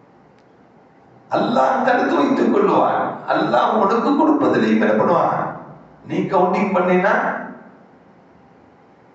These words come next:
அல்லாஹ் உனக்கு விஷயத்துல கவுண்டிங் பண்ண ஆரம்பிச்சிடும். அல்லாஹ் உனக்கு கொடுத்தது இருந்தா நீ கொடுக்கணும். அல்லாஹ் உனக்கு கொடுத்தது இருந்தா நீ கொடுத்து கொண்டு இருக்கிறாய்.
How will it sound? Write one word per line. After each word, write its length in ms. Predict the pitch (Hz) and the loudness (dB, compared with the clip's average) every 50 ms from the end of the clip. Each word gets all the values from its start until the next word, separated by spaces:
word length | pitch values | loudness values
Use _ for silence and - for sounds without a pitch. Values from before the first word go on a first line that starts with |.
| - - - - - - - - | -20 -20 -20 -20 -20 -14 -6 -4
அல்லாஹ் 420 | - - - - - - 220 220 | -2 0 2 2 2 2 2 0
உனக்கு 380 | 214 208 208 208 190 190 190 190 | 2 2 2 2 2 2 0 0
விஷயத்துல 340 | 196 196 190 196 185 175 | 0 0 2 2 2 2
கவுண்டிங் 400 | - 170 170 170 165 160 156 151 | 2 2 2 2 2 2 2 2
பண்ண 180 | - 135 - - | 2 0 0 2
ஆரம்பிச்சிடும். 480 | - - - - 113 110 - - - - | 2 0 0 -2 -2 -4 -4 -4 -2 -2
அல்லாஹ் 480 | - - - - - 294 - - - 247 | -2 -2 -2 0 0 0 2 2 0 2
உனக்கு 380 | 226 214 214 226 - 226 233 226 | 2 2 2 2 2 0 0 0
கொடுத்தது 480 | 269 262 - - 226 - 226 226 226 | 0 0 0 0 0 0 0 2 2
இருந்தா 280 | 214 214 214 214 214 214 | 2 0 0 0 0 0
நீ 140 | 202 190 202 | 0 0 -2
கொடுக்கணும். 720 | 214 220 226 208 196 190 165 156 - - - - - - - - - - - - - - - - - - - - - - - - _ - | 0 0 0 0 0 0 0 0 0 0 -2 -4 -6 -8 -10 -14 -18 -20 -20 -20 -20 -20 -20 -20 -20 -20 -20 -20 -20 -20 -20 -20 _ -8
அல்லாஹ் 420 | - - - - - - - - | -6 -6 -2 0 0 0 2 2
உனக்கு 380 | - 247 240 233 233 240 233 233 | 2 2 2 2 2 0 0 0
கொடுத்தது 380 | - - - - 302 254 247 240 | 0 0 0 0 0 2 2 2
இருந்தா 240 | 233 233 233 233 | 2 2 2 2
நீ 300 | 233 240 233 233 214 214 | 0 0 0 2 0 2
கொடுத்து 300 | - - - - - - | 0 0 -2 -2 -2 -2
கொண்டு 220 | 240 190 - 220 208 | 0 0 2 2 2
இருக்கிறாய். 640 | 196 - - - - - - - - - - - | 0 0 0 0 -2 -2 -2 -2 -2 -4 -6 -8